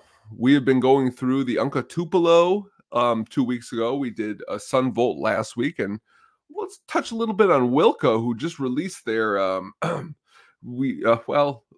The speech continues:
let me just put it to you this way. They just released their brand new album, um, on September twenty-ninth called Cousin. Really, really, really good stuff. Um,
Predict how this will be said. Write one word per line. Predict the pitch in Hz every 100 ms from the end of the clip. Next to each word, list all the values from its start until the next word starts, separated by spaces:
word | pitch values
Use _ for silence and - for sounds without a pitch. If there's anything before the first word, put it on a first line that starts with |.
| -
let | 131
me | 139
just | 117 117
put | 151 120
it | 117
to | 120
you |
this | 135 156
way. | 113 101 104
They | 120 151
just | 113 117
released | 110 104 113 -
their | 90 90 - -
brand | - 104 98 107 120 143 147 139 120
new | 135 143
album, | - 110 117 95 110 - _ _ _ _
um, | 98 101 104 104 _ _ - -
on | 107
September | 107 110 143 139 123
twenty-ninth | - 127 123 117 156 165 -
called | - 185 202
Cousin. | - - 220 120 87 98 _ _ _ _ _
Really, | 104 104 131 156
really, | 135 135 131
really | 120 117 113
good | 107 113 104
stuff. | - - 98 - - _ 101
Um, | 107 104 101